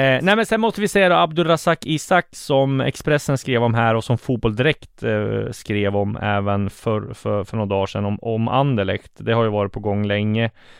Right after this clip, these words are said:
Eh, nu ska det vara nä-, väldigt nära fyrtiofem miljoner i fina pengar in till Norrköping, som har, eh, fordran på,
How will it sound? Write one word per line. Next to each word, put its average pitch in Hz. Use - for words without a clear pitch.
Eh, 104
nu 113
ska 113
det 110
vara 104
nä-, 104
väldigt 107
nära 101
fyrtiofem 101
miljoner 104
i 101
fina 104
pengar 104
in 101
till 110
Norrköping, 117
som 104
har, 104
eh, 104
fordran 107
på, 101